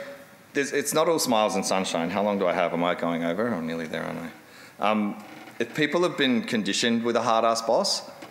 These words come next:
they can sometimes not realise what conscious leadership looks like, and it takes a lot of work to recondition. Oh, thank you, Giselle.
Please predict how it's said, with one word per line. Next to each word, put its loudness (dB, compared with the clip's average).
they 4
can 0
sometimes 2
not 4
realise 4
what 0
conscious -2
leadership -2
looks -4
like, -2
and 0
it -2
takes -2
a 0
lot 2
of 0
work 0
to -2
recondition. -2
Oh, -10
thank -2
you, -8
Giselle. -8